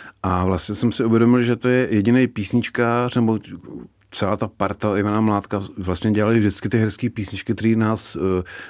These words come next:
donutily ke smíchu. A já jsem se odvážil se ho zeptat, jestli by nebyl ochoten zahrát na banjo v písničce.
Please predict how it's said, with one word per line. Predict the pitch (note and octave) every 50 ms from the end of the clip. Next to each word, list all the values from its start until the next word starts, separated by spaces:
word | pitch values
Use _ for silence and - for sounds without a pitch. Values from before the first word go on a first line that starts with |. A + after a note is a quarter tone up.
| - -
donutily | F#2+ F2+ F#2+ G#2 G#2 G2 - A#2 B2+ C#3
ke | A#2+ G#2 F#2
smíchu. | - - A2 G2 F2+ D#2+ - F2+ E2 - - D#2+
A | E2+ - - - - - -
já | - E2+ D#2+
jsem | D#2 - G#2+ G2+
se | - - A#2 G#2+
odvážil | - A2 G#2+ G#2 G2+ G#2 G2+ G2 G2 F#2 G2 G2+ G2+ G2+
se | F#2+ - - A2+
ho | A2+ G#2
zeptat, | G2 F#2 - - F#2 - -
jestli | E2+ - - - F#2+
by | G2
nebyl | F#2+ F#2 F2 G2 G2+ -
ochoten | - - - G2 F2+ F2 - G2 F#2+ F#2+ F#2
zahrát | F#2 E2+ F#2 F2 D#2+ F#2 G2 F#2+ F#2 F#2+
na | F2+ F2+ F2
banjo | E2 F#2+ F2+ F2+ E2+ F#2+ F#2 F2
v | E2+ -
písničce. | - G2 E2+ - - E2+ E2 - - - A2+ C#3+